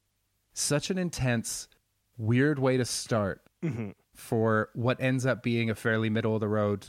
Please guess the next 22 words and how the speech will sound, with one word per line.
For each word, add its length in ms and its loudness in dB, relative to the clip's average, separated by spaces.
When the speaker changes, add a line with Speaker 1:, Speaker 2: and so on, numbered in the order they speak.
Speaker 1:
compilation. 800 -2
Like, 160 -4
they 100 -2
really, 240 0
Speaker 2:
Yeah. 60 -2
Speaker 1:
it 80 -10
feels 180 -2
like 120 -4
they 120 -2
put 220 -6
their 80 -2
flag 340 -2
out 240 -4
on 120 0
this 140 -2
intense. 300 -2
I'd 140 2
forgotten 340 2
that 100 0
there's 180 0
no 200 2
verses. 640 -4